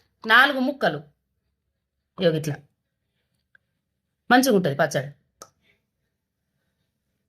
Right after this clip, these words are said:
కొన్ని పెద్ద కాయలు కూడా ఉంటాయి, వీటిని బట్టి మీరు చూసుకోరు. కానీ నేనైతే నాలుగు ముక్కలు చేస్తా. ఇప్పుడైతే అన్ని నిమ్మకాయ ముక్కలు కోసిన కొన్ని,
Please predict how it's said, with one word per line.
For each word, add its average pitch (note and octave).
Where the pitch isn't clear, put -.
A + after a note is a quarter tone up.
కొన్ని F#3+
పెద్ద G#3
కాయలు A#3
కూడా G3+
ఉంటాయి, G3+
వీటిని G3+
బట్టి G3
మీరు A3
చూసుకోరు. F#3+
కానీ A3+
నేనైతే G#3+
నాలుగు G#3
ముక్కలు G3+
చేస్తా. -
ఇప్పుడైతే B3+
అన్ని C4
నిమ్మకాయ B3+
ముక్కలు A#3
కోసిన G#3
కొన్ని, G#3+